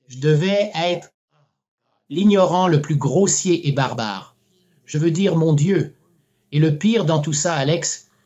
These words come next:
c'est que je savais me battre. Hmm, hmm. Je pouvais donner du poids à ces mots. Alors, je devais...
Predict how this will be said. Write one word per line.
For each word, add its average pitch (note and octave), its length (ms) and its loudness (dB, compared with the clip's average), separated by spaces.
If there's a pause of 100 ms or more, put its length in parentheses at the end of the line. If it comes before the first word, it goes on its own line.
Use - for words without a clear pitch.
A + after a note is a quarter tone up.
c'est D#3 200 -6
que D#3 140 -2
je D3 140 0
savais F3 340 -2
me D#3+ 140 2
battre. D3+ 500 -4 (800)
Hmm, C#3 340 0 (260)
hmm. C3+ 360 -2 (500)
Je D3+ 140 -4
pouvais D#3+ 280 0
donner D3+ 220 2
du C3+ 160 -2
poids D3+ 320 0
à C3+ 60 -6
ces C#3+ 200 -2
mots. B2+ 300 0 (540)
Alors, C#3 560 2 (400)
je - 160 -4
devais... C#3+ 580 2